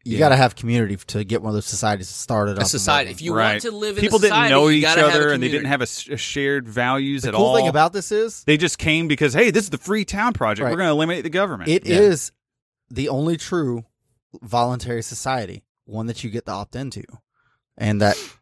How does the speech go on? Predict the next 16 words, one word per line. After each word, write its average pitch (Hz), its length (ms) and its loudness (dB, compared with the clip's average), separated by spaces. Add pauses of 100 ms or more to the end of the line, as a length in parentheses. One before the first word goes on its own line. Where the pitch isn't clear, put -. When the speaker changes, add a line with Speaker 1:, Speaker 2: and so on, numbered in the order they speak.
(100)
Speaker 1:
especially 123 420 2
moving 117 320 2
with 107 260 2
near 113 500 2 (140)
like-minded 104 720 0
individuals, 117 760 0
Speaker 2:
Bunch 123 180 -2
of 113 80 -2
hippies, 117 280 0
dude. 90 260 -2
Speaker 1:
you 117 180 0
can 151 180 0
just 135 180 0
be 151 60 2
like, 135 140 4
Hey, 147 260 2